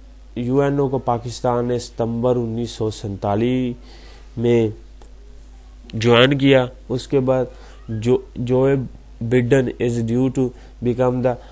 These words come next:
जो America के अभी जो elect हुए हैं president, उनका number छियालीसवाँ है। ये America हैं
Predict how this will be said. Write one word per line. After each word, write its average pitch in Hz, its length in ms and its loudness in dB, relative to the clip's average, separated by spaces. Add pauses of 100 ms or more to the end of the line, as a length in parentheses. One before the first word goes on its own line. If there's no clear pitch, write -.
(160)
जो 127 140 4
America 123 720 2
के 131 300 4 (120)
अभी 147 340 6
जो 131 240 4 (300)
elect 117 440 -2
हुए 123 140 2
हैं 120 240 0
president, 120 640 0 (340)
उनका 127 280 -2
number 113 320 0
छियालीसवाँ 127 720 0
है। 123 140 -4 (440)
ये 120 80 2
America 113 420 0
हैं 127 220 -2